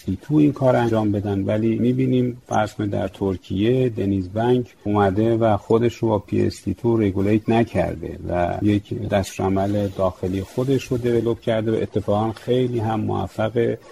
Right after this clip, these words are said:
و خوب هم داره کار می‌کنه. به نظر می‌رسه که بانک مرکزی با تشکیل کمیته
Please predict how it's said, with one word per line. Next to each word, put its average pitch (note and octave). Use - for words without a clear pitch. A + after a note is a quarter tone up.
و G2
خوب B2
هم A2+
داره G2+
کار A2+
می‌کنه. G2
به F#2+
نظر A2
می‌رسه B2
که B2
بانک A2
مرکزی G#2+
با G2+
تشکیل G#2+
کمیته G2+